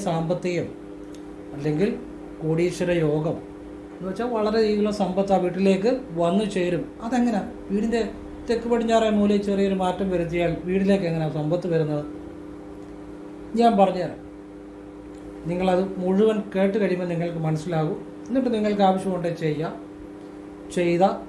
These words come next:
ശരിയായിട്ട് ചെയ്തവർക്ക് അതിൻ്റെ ഗുണങ്ങൾ ഉണ്ടായിട്ടുണ്ട്. ഏതായാലും ഒരു നല്ല കാര്യമാണ്, നല്ലത് മാത്രമേ ഉണ്ടാകത്തുള്ളൂ. നിങ്ങൾ കേൾക്കുക മുഴുവൻ, എന്നിട്ടതിനെ വിലയിരുത്തുക, എന്നിട്ട് നിങ്ങൾക്ക് ആവശ്യമുണ്ടെങ്കിൽ ചെയ്യുക. നല്ല കാര്യമാണ്, ചെയ്തവർക്ക് അതിന് ഗുണം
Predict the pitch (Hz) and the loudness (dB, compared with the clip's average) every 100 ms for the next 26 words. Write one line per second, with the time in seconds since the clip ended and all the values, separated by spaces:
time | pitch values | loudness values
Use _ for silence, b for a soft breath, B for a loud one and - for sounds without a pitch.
0 | - 196 196 196 175 175 175 175 165 170 | 0 6 6 6 4 0 0 0 0 -2
1 | 160 147 151 165 156 139 147 147 135 131 | -2 -2 -2 -2 -2 -2 -2 -2 -2 -6
2 | - - - - - 220 220 220 220 208 | -8 -12 -16 -12 -2 2 4 6 4 4
3 | 208 - - 175 185 190 185 165 - - | 0 -4 -4 0 4 4 4 2 -2 -8
4 | - - - - - - 160 165 196 185 | -14 -16 -16 -16 -16 -10 -4 2 2 4
5 | 170 170 170 151 151 151 135 113 - - | 2 2 2 2 4 2 0 -8 -10 -4
6 | 214 202 190 180 196 202 180 135 131 127 | -2 0 2 2 4 2 0 -2 -4 -6
7 | - - - - - - - 247 285 240 | -10 -12 -14 -16 -14 -10 2 6 6 6
8 | 208 196 - - - - - - - - | 6 4 2 -4 -14 -16 -16 -18 -18 -18
9 | - - 151 165 196 208 170 147 135 - | -18 -12 -2 2 4 4 2 -2 -8 -8
10 | - 214 294 294 226 196 269 - - - | -2 2 2 2 2 0 -2 -6 -12 -16
11 | - - - 180 180 185 170 165 170 156 | -16 -16 -6 -2 0 0 -2 0 0 0
12 | 147 151 - - - 170 175 180 175 160 | 0 0 -4 -10 -4 0 2 4 4 2
13 | 147 - - - - - 196 202 269 240 | 0 -4 -12 -14 -16 -6 2 4 4 4
14 | 208 202 180 180 | 4 4 2 0